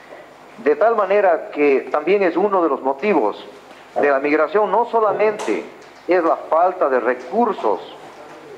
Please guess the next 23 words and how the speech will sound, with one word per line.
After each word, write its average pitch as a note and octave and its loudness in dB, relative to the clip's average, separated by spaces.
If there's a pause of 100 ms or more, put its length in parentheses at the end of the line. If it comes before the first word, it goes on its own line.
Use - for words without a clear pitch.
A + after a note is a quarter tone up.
(120)
económicos D3+ 0
lo A#2+ -2
que B2 -2
nos A#2 -2
hace C#3+ 0
salir C3 0 (680)
de C3 2
nuestros C#3 -4
países, D#3+ -2 (880)
también F3 2
es F#3+ 2
de F3+ 2
esta E3+ 0
deficiente F#3 -2
calidad D3 0 (520)
o C3 2
la A#2+ 0
nula D3 0 (1080)
presencia C#3 0 (500)
de C3+ 2
un B2+ 0
verdadero C#3 2
derecho C3 0